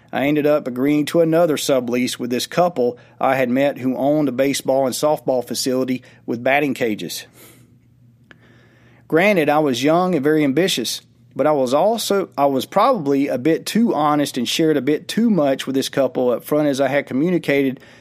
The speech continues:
that I needed to find a place to house my athletes due to the previous situation that placed me into the difficult circumstance I found myself in. However,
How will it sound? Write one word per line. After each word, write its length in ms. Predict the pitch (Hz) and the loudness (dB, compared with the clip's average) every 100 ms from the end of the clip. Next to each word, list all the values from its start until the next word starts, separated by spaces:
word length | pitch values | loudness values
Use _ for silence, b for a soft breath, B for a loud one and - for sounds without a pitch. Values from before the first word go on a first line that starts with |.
| B _ | B _
that 140 | - | -4
I 40 | - | -2
needed 240 | 196 151 | -2 -2
to 40 | - | -2
find 380 | - 160 165 127 | 0 0 2 -2
a 20 | |
place 320 | - 156 143 | -2 -2 -2
to 100 | 110 | -4
house 280 | 131 156 139 | -2 0 0
my 180 | 139 135 | 0 0
athletes 580 | 170 170 131 123 120 B B B B - | 0 0 -2 -2 -4 B B B B -4
due 180 | 190 196 | -2 0
to 160 | 165 | -2
the 100 | 131 | -2
previous 480 | - 196 208 180 143 | -2 -2 0 0 0
situation 680 | 165 151 143 151 165 - 143 | -2 -4 -2 0 0 -2 -4
that 140 | 110 | -4
placed 300 | - 170 - | -2 -2 0
me 160 | 147 147 | 0 0
into 180 | 147 | -2
the 120 | 139 120 | -4 -2
difficult 440 | 151 165 160 113 | -4 -2 -6 -6
circumstance 760 | - 165 156 123 - 139 135 123 | -2 -2 -2 -6 -4 -4 -2 -4
I 80 | |
found 320 | 113 160 175 160 | -2 0 2 2
myself 480 | 123 - 120 - | 0 0 -2 -2
in. 240 | 113 98 - _ b b b b b b b b | -4 -4 -8 _ b b b b b b b b
However, 560 | - 208 220 165 123 | -2 2 2 2 -2